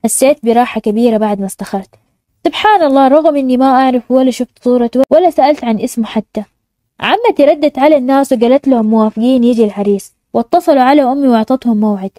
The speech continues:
بس المصيبة اللي صارت، أخواني اللي ساكنين معنا رفضوا بدون أسباب واضحة، وطلعوا بالرجال كل عيوب الدنيا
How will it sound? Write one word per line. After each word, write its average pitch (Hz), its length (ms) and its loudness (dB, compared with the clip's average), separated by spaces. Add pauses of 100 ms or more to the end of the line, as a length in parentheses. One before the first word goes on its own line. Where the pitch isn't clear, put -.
(260)
بس 254 160 -2
المصيبة 269 460 2
اللي 240 140 0
صارت، 254 420 0
أخواني 262 420 0
اللي 254 140 2
ساكنين 233 480 -2
معنا 233 320 -2 (420)
رفضوا 285 360 0
بدون 240 320 2
أسباب 226 500 0
واضحة، 202 420 -4 (120)
وطلعوا 311 480 2
بالرجال 254 800 0
كل 285 300 2
عيوب 233 340 2
الدنيا 202 500 -2